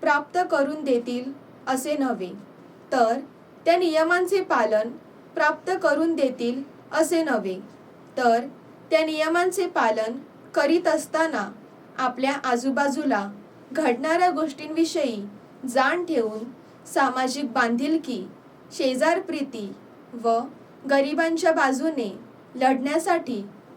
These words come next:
प्रभू आपल्याला बोलावित आहे. चांगला शोमरोनी होण्यासाठी प्रभू आपली निवड करीत आहे. त्यासाठी आपण आपले डोळे उघडे ठेवून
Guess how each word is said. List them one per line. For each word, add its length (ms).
प्रभू 300
आपल्याला 600
बोलावित 540
आहे. 380
चांगला 400
शोमरोनी 600
होण्यासाठी 720
प्रभू 300
आपली 400
निवड 460
करीत 340
आहे. 280
त्यासाठी 720
आपण 420
आपले 340
डोळे 380
उघडे 360
ठेवून 420